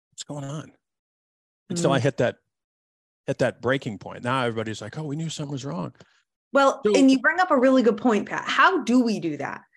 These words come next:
Speaker 2: So that is something that I think needs to be di-, discussed a little more. How do you, how do you, how do you do that? How do you check on somebody without being
Speaker 1: Well,
Speaker 2: like
Speaker 1: well, I think it, you do it gently. You know, you do it, you know, have some tact,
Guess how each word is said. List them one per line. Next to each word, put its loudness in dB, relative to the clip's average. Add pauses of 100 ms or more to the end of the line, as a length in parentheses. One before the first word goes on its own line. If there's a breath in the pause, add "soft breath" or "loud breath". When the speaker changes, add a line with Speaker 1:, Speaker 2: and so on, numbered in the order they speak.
(180 soft breath)
Speaker 2:
So 4
that 4
is 2
something -2 (320 soft breath)
that 2
I 4
think -4
needs -2
to -4
be -6
di-, 0
discussed -4
a -2
little -2
more. -10 (180)
How 2
do 6
you, -2 (160)
how 2
do 4
you, 2 (140)
how -2
do 0
you 6
do 2
that? 0
How 4
do -2
you 2
check 0
on 2
somebody 0
without 2
being 0
Speaker 1:
Well, -4
Speaker 2:
like -2
Speaker 1:
well, 0
I 4
think 2
it, -2
you -2
do -2
it 0
gently. -8 (240)
You 0
know, -2
you 4
do -2
it, 0
you -2
know, -2
have -4
some -4
tact, -4